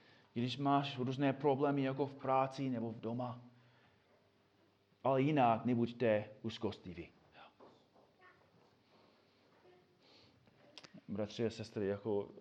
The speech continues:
osobně, osobně vím, že víc a víc křesťanů bere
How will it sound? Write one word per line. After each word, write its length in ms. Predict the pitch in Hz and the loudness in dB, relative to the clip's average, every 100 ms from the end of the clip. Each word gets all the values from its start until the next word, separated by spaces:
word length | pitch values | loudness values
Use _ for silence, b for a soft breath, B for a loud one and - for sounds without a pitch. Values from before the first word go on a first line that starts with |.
| - | -8
osobně, 640 | 98 - 117 110 107 107 | -4 0 2 2 0 -4
osobně 680 | 92 98 117 104 98 95 95 | -8 -8 -4 -2 -2 -4 -2
vím, 380 | 104 98 90 - - B B B B | -2 0 -2 -8 -20 B B B B
že 180 | - 95 | -6 -2
víc 420 | 98 113 120 120 | 4 4 4 0
a 100 | 104 | -6
víc 300 | 107 110 110 | 2 2 0
křesťanů 680 | - - 110 - 110 101 92 - - - - - - - _ _ _ - | -8 -10 -10 -4 -2 -2 -4 -8 -20 -20 -20 -20 -20 -20 _ _ _ 0
bere 500 | 113 113 107 98 | 6 10 10 8